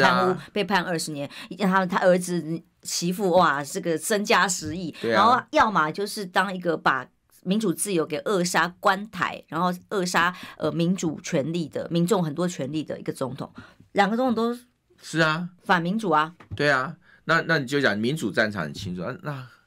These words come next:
Speaker 2: 和平的这，这一件事情，民进党哈，民进党真的现在已经坦白讲就是精神分裂了啦，
Speaker 1: 嗯。
Speaker 2: 好，就是说他一天到晚哈跟你这个，呃，应和哈国际社会的台湾危险论嘛。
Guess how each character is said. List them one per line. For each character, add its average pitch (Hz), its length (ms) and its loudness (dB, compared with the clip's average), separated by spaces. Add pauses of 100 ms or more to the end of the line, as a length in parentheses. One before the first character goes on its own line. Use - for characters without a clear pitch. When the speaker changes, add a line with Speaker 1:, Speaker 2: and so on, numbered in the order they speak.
(260)
Speaker 2:
和 120 200 2
平 123 160 -2
的 104 120 2
这， 98 260 -2
这 - 160 -2
一 110 100 0
件 101 220 -6
事 80 240 -12
情， - 220 -18 (540)
民 127 120 -4
进 185 140 2
党 107 180 4
哈， 101 180 2
民 127 160 0
进 - 20 2
党 143 140 2
真 139 140 -4
的 127 80 -2
现 123 160 0
在 117 60 2
已 95 100 -2
经 110 340 -4
坦 101 140 -6
白 104 100 2
讲 95 140 0
就 104 120 -4
是 107 120 -6
精 110 180 -6
神 85 220 -6
分 87 240 -6
裂 90 160 -6
了 - 100 -14 (100)
啦， - 140 -20
Speaker 1:
嗯。 170 100 -8
Speaker 2:
好， - 140 -12
就 104 160 -10
是 101 80 -12
说 92 320 -2 (800)
他 175 160 2
一 196 60 6
天 185 200 4
到 165 180 4
晚 101 180 0
哈 101 240 0
跟 120 180 -4
你 98 300 -2
这 107 140 -6
个， 98 280 0 (240)
呃， 98 240 0
应 143 240 0
和 110 340 0 (120)
哈 67 260 -10
国 104 160 0
际 120 160 -4
社 107 240 -2
会 90 380 -2
的 65 180 -4
台 - 160 -6
湾 101 140 2
危 92 100 0
险 - 220 -10
论 87 220 -4
嘛。 - 80 -20